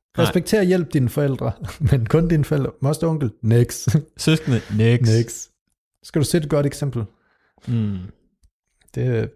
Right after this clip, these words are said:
Speaker 1: det giver også god mening. Bestræb dig på at leve i sandhed. Og det er jo så
Speaker 2: Okay, det er så
Speaker 1: i
Speaker 2: her,
Speaker 1: det
Speaker 2: hvor jeg har brug for nogle underpunkter, tror jeg.
Speaker 1: Nu begynder det at blive lidt mere filosofisk.
Speaker 2: Mhm.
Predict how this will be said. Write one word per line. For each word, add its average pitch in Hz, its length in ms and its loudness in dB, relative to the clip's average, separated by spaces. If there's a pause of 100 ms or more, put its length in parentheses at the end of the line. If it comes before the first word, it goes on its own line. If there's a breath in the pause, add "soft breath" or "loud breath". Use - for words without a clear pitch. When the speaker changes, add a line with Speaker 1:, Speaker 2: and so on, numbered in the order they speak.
Speaker 1:
det 123 80 -6
giver 120 100 -2
også 123 140 -6
god 135 100 -6
mening. 127 240 -4
Bestræb 160 420 -2
dig - 80 -4
på 147 120 0
at 135 60 0
leve 131 180 2
i 147 40 -2
sandhed. 135 420 -2 (340)
Og - 120 -10
det - 40 -2
er 143 60 4
jo 135 60 2
så 117 260 2 (160)
Speaker 2:
Okay, 113 260 -2
det - 60 2
er 147 40 2
så 135 120 4
Speaker 1:
i - 20 4
Speaker 2:
her, 139 120 6
Speaker 1:
det 131 100 2
Speaker 2:
hvor 110 60 2
jeg 104 80 4
har 104 60 -2
brug 131 180 0
for 120 60 0
nogle 107 160 0
underpunkter, 117 360 -4
tror - 100 -6
jeg. 143 80 2
Speaker 1:
Nu 151 60 2
begynder 156 360 2
det 135 100 2
at 117 140 0
blive 135 160 0
lidt 139 160 0
mere 143 120 0
filosofisk. 123 840 -4
Speaker 2:
Mhm. 113 280 0